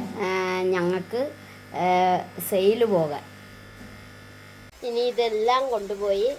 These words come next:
ഏ, വണ്ടിയെ കയറ്റി ഞങ്ങൾ, ഏ, സപ്ലൈ ചെയ്തിട്ടൊക്കെ വരണം. ആ, ഇപ്പം നല്ല മഴയുണ്ട്. അപ്പം ഇന്ന് ഇച്ചിരി കച്ചവടത്തിനൊക്കെ പോകുമ്പോൾ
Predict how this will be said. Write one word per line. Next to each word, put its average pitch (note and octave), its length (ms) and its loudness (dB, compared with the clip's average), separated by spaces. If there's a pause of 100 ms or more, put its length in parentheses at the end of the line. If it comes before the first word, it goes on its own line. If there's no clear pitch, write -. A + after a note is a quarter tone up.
(140)
ഏ, G#3 40 0 (240)
വണ്ടിയെ G3+ 340 -2 (100)
കയറ്റി G3 400 -4
ഞങ്ങൾ, G3 240 -4 (300)
ഏ, F#3 40 0 (400)
സപ്ലൈ G3+ 380 -4 (120)
ചെയ്തിട്ടൊക്കെ F#3 720 -4
വരണം. F3+ 300 -6 (480)
ആ, - 20 -4 (460)
ഇപ്പം G3+ 320 -4
നല്ല F3 160 -2 (120)
മഴയുണ്ട്. F#3+ 600 -4
അപ്പം F#3 220 -6
ഇന്ന് G3+ 260 -8
ഇച്ചിരി A3 320 -6 (180)
കച്ചവടത്തിനൊക്കെ G#3 920 -8 (100)
പോകുമ്പോൾ G#3 360 -6